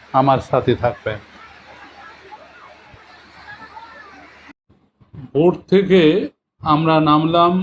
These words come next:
সজনেখালির সুদর্ণখালি বিটে। পাশেই অনেক দিনের পুরনো লঞ্চ। এখন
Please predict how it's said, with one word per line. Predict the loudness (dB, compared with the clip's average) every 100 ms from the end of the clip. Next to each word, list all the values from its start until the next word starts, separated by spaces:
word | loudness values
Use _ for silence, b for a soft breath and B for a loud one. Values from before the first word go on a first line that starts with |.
| -6 -10
সজনেখালির | -2 0 0 -2 -4 -6 -2 0 0 -2 _ _ _ _ _
সুদর্ণখালি | -6 -2 0 0 -2 -2 -4 -4
বিটে। | -6 -8 -10 -12 _ _ _ _ _ _ _ _ -6
পাশেই | -4 0 0 0 -2 -8 _ -6
অনেক | 0 2 2
দিনের | 0 0 -2
পুরনো | -4 -2 0 2 2
লঞ্চ। | 2 0 -4 -10 _ _ _ _ _ _ _ -4
এখন | -4 0